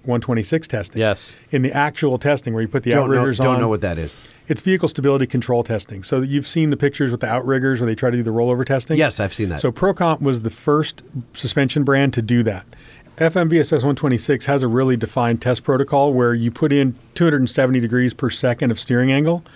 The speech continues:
Speaker 1: So think about that for a second. That's three quarters of a turn in one second.
Speaker 3: Wow.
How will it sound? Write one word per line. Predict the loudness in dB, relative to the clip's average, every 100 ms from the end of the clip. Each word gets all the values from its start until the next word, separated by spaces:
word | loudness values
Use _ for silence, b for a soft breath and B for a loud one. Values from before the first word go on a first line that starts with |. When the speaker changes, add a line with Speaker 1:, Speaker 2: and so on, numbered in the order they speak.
| B B
Speaker 1:
So | -6 0
think | 0 2
about | 0 2
that | 0 0
for | -2
a |
second. | 0 0
That's | 0 0
three | 0 2
quarters | 2 2 2
of | 0
a |
turn | -2 0 2 2
in | 2
one | 0 0
second. | -2 -2 -2 -4
Speaker 3:
Wow. | -2 2 2 -2